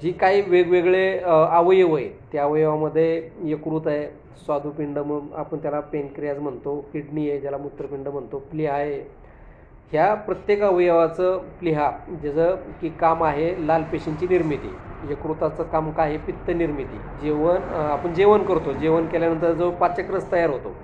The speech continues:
आपण जे खातो ते डायरेक्ट पेशींना लागू होत नाही, <clears throat> तर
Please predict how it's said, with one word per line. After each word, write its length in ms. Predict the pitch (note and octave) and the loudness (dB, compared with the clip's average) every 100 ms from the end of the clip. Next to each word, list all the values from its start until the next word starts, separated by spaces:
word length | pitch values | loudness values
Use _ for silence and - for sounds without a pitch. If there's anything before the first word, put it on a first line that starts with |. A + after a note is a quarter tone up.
| - - - - | -18 -18 -18 -12
आपण 280 | D3+ C#3 D#3 | -8 -4 -2
जे 100 | D#3+ - | -2 -4
खातो 220 | C#3 D#3+ | -4 -4
ते 120 | E3+ | -2
डायरेक्ट 320 | D#3+ E3 E3 | 0 0 -2
पेशींना 400 | F#3+ - F3 F3 | -2 0 0 0
लागू 280 | E3+ E3+ E3 | 2 2 2
होत 100 | D3+ D3 | 0 -2
नाही, 140 | C3 - - - - - - - | -8 -10 -14 -14 -14 -14 -8 2
<clears throat> 400 | B3 A3+ G3+ | 6 6 4
तर 100 | G3+ | 2